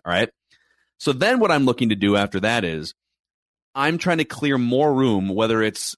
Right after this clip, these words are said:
an Anthony Barr trade or just flat out cut Shamar Stephen, three and a half million.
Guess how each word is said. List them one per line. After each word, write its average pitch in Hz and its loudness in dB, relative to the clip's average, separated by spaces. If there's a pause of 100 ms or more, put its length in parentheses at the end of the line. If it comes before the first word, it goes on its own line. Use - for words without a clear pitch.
an - -14
Anthony 131 -2
Barr 113 2
trade 139 0 (120)
or 95 -2
just 110 -6
flat 117 -2
out 117 -2
cut 147 -2 (540)
Shamar 113 -2
Stephen, 143 -2
three 143 -2
and 139 0
a 131 0
half 131 -2
million. 123 -4